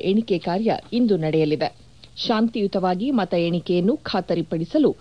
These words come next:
ಚುನಾವಣಾ ಆಯೋಗ ವ್ಯಾಪಕ ಸಿದ್ಧತೆ ಮಾಡಿಕೊಂಡಿದೆ. ಮತ ಎಣಿಕೆ ಕಾರ್ಯ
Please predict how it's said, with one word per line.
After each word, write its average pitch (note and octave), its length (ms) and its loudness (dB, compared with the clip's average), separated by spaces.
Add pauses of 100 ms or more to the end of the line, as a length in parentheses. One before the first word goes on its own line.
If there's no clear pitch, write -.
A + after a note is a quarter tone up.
(160)
ಚುನಾವಣಾ B3 540 0
ಆಯೋಗ A#3 380 -2 (100)
ವ್ಯಾಪಕ F3+ 480 -2
ಸಿದ್ಧತೆ A3+ 540 -2
ಮಾಡಿಕೊಂಡಿದೆ. D#3 640 -2 (680)
ಮತ C4+ 240 0
ಎಣಿಕೆ D#4+ 380 -2
ಕಾರ್ಯ G3+ 360 0